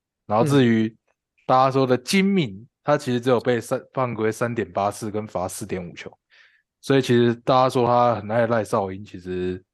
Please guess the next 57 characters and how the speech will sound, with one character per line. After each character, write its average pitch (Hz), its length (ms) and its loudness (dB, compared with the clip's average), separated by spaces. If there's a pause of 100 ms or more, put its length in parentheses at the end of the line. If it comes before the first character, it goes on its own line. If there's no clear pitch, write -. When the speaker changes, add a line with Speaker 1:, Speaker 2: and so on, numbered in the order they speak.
(240)
Speaker 1:
不 120 100 2
一 110 40 0
定 110 120 -2
是 98 100 -8
对 101 200 -4
的， - 80 -20
就 117 120 -6
是 110 120 0
一 - 20 2
个 147 60 -2
刻 - 180 4
板 147 40 2
印 143 100 -2
象。 160 100 -6
Speaker 2:
没 123 60 -4
有， - 20 -6
这 - 0 -
一 - 0 -
季， 104 60 -12
是 180 100 -8
这 170 160 -2
一 123 80 -2
季， 110 240 -10
下， 151 260 -4
上 160 240 -6
一 123 60 -6
季 156 80 0
Speaker 1:
因 170 60 6
为 165 40 4
他， 147 360 4
Speaker 2:
是 - 20 0
这 - 0 -
一 - 0 -
季。 - 60 -8
Speaker 1:
他 175 140 6
这 180 120 4
一 147 60 4
季 147 200 2
就 131 120 2
是 127 160 0
打 101 180 -2
比 98 80 -12
较 101 100 -8
少。 - 280 -14 (560)
Speaker 2:
对 90 120 -12
啊。 - 140 -14 (240)
Speaker 1:
对 - 100 -8
啊。 - 80 -14 (680)
OK， 185 480 6 (140)
我 143 100 4
们 139 160 4
就 180 160 8
恭 180 260 4
喜 127 380 0 (100)
James 143 600 0
获 180 240 2 (320)
胜。 143 340 2